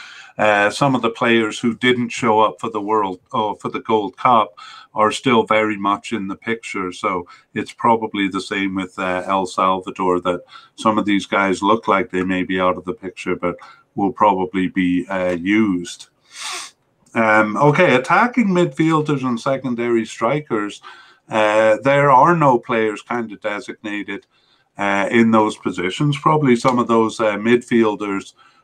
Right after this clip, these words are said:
uh, would kind of move up into those positions. Um,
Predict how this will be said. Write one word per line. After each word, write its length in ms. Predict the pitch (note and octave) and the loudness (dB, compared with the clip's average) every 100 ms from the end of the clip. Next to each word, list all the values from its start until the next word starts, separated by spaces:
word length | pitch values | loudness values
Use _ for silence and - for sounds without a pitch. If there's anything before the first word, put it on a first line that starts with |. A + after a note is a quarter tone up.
| _ | _
uh, 600 | G2+ G2+ G2+ G2 G2 F#2+ G#2 | -4 -2 0 0 0 0 4
would 220 | A#2 A#2 | 4 4
kind 260 | A#2+ A2+ | 0 2
of 60 | A2 | 2
move 260 | A2 A2 G#2 | 0 0 2
up 240 | G#2+ - | 0 0
into 280 | A2 G2 A2+ | -8 -8 -8
those 280 | G2+ G2+ F#2+ | -6 -8 -10
positions. 800 | - - G#2+ - G2 F#2+ F#2 - _ _ _ _ - | -14 -8 -8 -8 -8 -8 -10 -18 _ _ _ _ -4
Um, 880 | G2 F#2+ F#2+ F#2+ F#2 F#2 F#2+ F2+ | 0 2 2 2 2 0 -2 -8